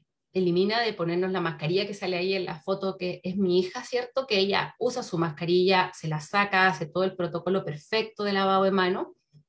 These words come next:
es muy importante, debemos seguir usando alcohol gel, debemos seguir con la mascarilla, e incluso, esto es muy importante, aunque lleguemos al ochenta por ciento en junio y logremos el efecto rebaño, debemos analizar y entender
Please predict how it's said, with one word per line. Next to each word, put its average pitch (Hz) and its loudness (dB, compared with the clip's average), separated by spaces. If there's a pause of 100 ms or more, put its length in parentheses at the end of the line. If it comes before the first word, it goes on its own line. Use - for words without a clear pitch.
(640)
es 190 0
muy 220 0
importante, 220 -4
debemos 208 -2
seguir 226 -4
usando 214 -2
alcohol 196 -4
gel, 196 -6 (240)
debemos 214 -2
seguir 208 -2
con 196 0
la 180 2
mascarilla, 185 -2
e 202 -12 (240)
incluso, 208 -2
esto 196 -6
es 196 0
muy 220 -2
importante, 151 -6
aunque 185 2
lleguemos 262 4 (360)
al 208 -2
ochenta 240 -6
por 233 -8
ciento 247 -8
en 226 -6
junio 208 2
y 185 -2
logremos 180 0
el 311 -4
efecto - -6
rebaño, 285 0 (480)
debemos 233 0
analizar 196 -2 (120)
y 175 0
entender 180 0